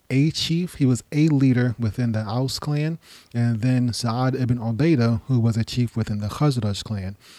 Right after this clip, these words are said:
He sent them to go investigate and see if this was true. But he, he advised them that if they found out that it was true, that Banu Qurayza had in fact betrayed the Muslims,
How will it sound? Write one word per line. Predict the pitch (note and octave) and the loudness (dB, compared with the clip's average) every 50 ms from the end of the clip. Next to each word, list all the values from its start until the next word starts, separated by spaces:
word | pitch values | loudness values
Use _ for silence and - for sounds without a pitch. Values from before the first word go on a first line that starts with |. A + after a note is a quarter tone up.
| - - _ - | -20 -20 _ 0
He | - D3 | 0 0
sent | B2+ - - C#3 B2 C3 | 2 2 2 2 2 2
them | C#3+ E3+ F3+ | 2 2 2
to | D#3 D3 | 0 0
go | A#2+ C3 B2+ A#2+ | 2 2 2 2
investigate | A2+ A2 G#2+ G2 C#3 C#3+ C#3 - - A2+ G#2+ A2+ A2+ | 0 -2 -2 0 -2 -2 -2 -4 -6 -4 -2 -2 -2
and | A2 G2 | -4 -4
see | - - B2+ A2+ | -4 -4 -2 -2
if | G#2+ G2 | -2 -4
this | G#2 G2 - G#2+ | -6 -8 -8 -8
was | G#2 F#2 - | -10 -10 -10
true. | - - F#3+ F#3 C3 A2 G2+ _ _ - - - - _ - - | -6 0 2 2 2 2 0 _ _ -20 -20 -20 -20 _ -12 -4
But | A2 B2+ C3+ B2+ | 0 2 2 2
he, | - C#3+ B2+ A2+ G#2 - - - - | 4 2 0 0 0 -6 -18 -16 -8
he | - D3+ C#3+ C3+ | -2 2 2 4
advised | C3 A#2 A2 F#2+ G2+ A#2+ C#3 D#3+ F3+ G3 G3 F3 D3 A2+ | 4 2 0 0 -2 -4 -2 0 0 0 0 0 -2 -2
them | A2+ A2+ A2 G#2+ A2 G#2+ | -2 -2 -2 -2 -2 -2
that | A2+ A2 A2+ B2 | -2 -2 0 0
if | D3+ F3 | 0 0
they | - F#3+ F3+ | 2 0 0
found | E3+ - - E3 E3 E3 D#3+ | 0 0 -2 -2 0 0 0
out | D#3 | 2
that | D3 C#3+ B2+ | 2 2 4
it | C3 | 4
was | B2 A#2 A#2+ C#3+ D#3 D#3+ D3+ - - | 2 2 2 2 2 2 2 0 -4
true, | - - F#3+ F3+ D3 A#2 G#2 G#2 - _ - - - - | -6 0 2 4 4 4 2 0 -4 _ -20 -20 -10 -2
that | - A#2+ A2 | 0 0 2
Banu | G#2+ C3+ C#3+ D3+ D3 C#3 | 2 2 2 2 2 0
Qurayza | - D3 C#3 D3 D#3 D#3 C3 B2+ A#2+ A#2 G#2 | 0 0 0 2 2 2 2 2 2 0 0
had | - - C#3 D3 D#3 D#3+ D#3 | -2 -2 0 2 2 0 0
in | C#3+ C#3+ C3+ A#2+ | -2 -2 -2 -2
fact | - - - C#3+ C3+ B2+ - - A2+ | -4 -2 0 0 0 0 -2 -4 -4
betrayed | A2+ A2+ - - - C#3 C#3 C#3+ C3+ A2+ | -4 -4 -4 -4 -2 0 0 0 0 -2
the | A2+ | -2
Muslims, | A2+ A#2+ C3+ B2+ - - D#3+ E3 E3+ E3 - - | -2 -2 -2 -4 -4 -4 -4 -4 -4 -6 -8 -10